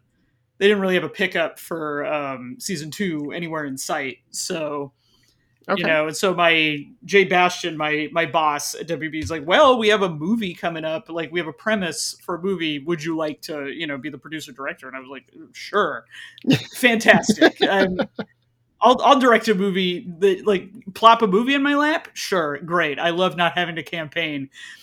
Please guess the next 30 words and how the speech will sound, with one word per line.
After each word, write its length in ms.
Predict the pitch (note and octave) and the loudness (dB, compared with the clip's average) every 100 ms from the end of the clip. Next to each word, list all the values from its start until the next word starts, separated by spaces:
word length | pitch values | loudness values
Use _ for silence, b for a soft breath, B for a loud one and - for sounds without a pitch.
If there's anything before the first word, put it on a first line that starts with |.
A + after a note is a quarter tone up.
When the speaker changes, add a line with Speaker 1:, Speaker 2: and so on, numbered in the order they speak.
| B - | B -8
Speaker 1:
to 120 | G#3 | -6
direct 360 | E3+ F#3 F3+ F#3 | 0 0 0 -4
this 200 | E3+ E3+ | -6 -4
movie. 480 | G3 E3+ D3+ D3 | -6 -4 -4 -4
And 140 | C#3+ E3 | -4 -4
then 80 | E3+ | -6
I'm 80 | |
like, 100 | E3 | -6
"Well, 100 | D#3 | -4
what 120 | F3 G3 | 0 2
is 160 | G3+ | 4
it?" 80 | F#3 | 2
He's 180 | D#3+ D#3 | 2 -6
like, 140 | D#3+ | -8
"It's 200 | D#3+ F#3 C#3+ - | -8 -12 -16 -8
Tweety 280 | - C4+ | -2 0
and 100 | C4 | 0
Sylvester." 560 | A#3 G#3 G3 F3+ - B2+ | -2 -2 -2 -4 -10 -10
And 100 | C3 | -8
I'm 80 | C#3+ | -8
like, 220 | C#3+ - | -10 -4
"Okay, 640 | G#3 G3+ G3+ D3 A#2+ A2 _ _ | 2 2 2 -2 -2 -8 _ _
cool." 480 | - A#3+ E3 C3 - | -4 -2 -2 -6 -8
So 260 | - G#3 | -2 0
they 160 | F#3 F#3+ | 2 2
already 400 | G#3 D4+ F4+ C4+ | 2 2 2 0
had 440 | A3 G#3 G3 F3+ b b b _ | 2 4 2 -2 b b b _
the 120 | F3+ | -4
premise 760 | F#3+ - G#3+ F#3+ C3 B2+ - - | -4 -2 0 0 -2 -8 -8 -8
of 540 | - F3+ E3 D#3 C#3 | -4 0 2 0 -4